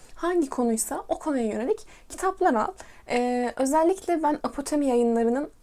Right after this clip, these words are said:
bu, e, konu konu fasiküllerini çok seviyordum ve onları alıyordum. E, hem konuyu çok güzel anlatıyor, ardından, e, yeterli sayıda örnek soru çözümleri var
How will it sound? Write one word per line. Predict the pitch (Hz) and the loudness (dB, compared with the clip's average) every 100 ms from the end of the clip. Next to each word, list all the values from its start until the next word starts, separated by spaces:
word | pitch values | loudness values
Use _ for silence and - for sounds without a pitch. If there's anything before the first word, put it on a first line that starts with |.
| - | -2
bu, | 233 240 - - | 2 2 -2 -4
e, | 208 208 208 233 | -2 -2 -4 -4
konu | - 269 277 | 0 2 2
konu | 262 202 202 - - - | 0 -2 -4 -12 -20 -12
fasiküllerini | - - - 226 226 302 | -6 -6 -6 -4 -2 -2
çok | - 269 | -2 -4
seviyordum | - 202 - 269 | -2 -2 -2 -2
ve | 311 | 0
onları | 233 220 214 202 | 0 2 0 -2
alıyordum. | 190 175 214 381 - - - - | -4 -6 -4 -6 -8 -18 -20 -6
E, | 233 247 | -2 0
hem | 311 | 0
konuyu | 302 302 294 | 2 2 2
çok | 302 247 | 0 0
güzel | 233 220 | 2 4
anlatıyor, | 269 285 - 269 269 - | 2 0 -2 -4 -2 -4
ardından, | 240 233 247 247 254 247 | -2 0 0 0 -2 -2
e, | 220 220 | -2 0
yeterli | 220 226 240 247 240 | 2 2 0 2 2
sayıda | 254 - 220 208 | 0 0 0 2
örnek | 214 208 214 | 0 0 -2
soru | - 240 254 | 0 0 0
çözümleri | 294 269 262 269 262 | 0 0 2 0 -2
var | 262 | -4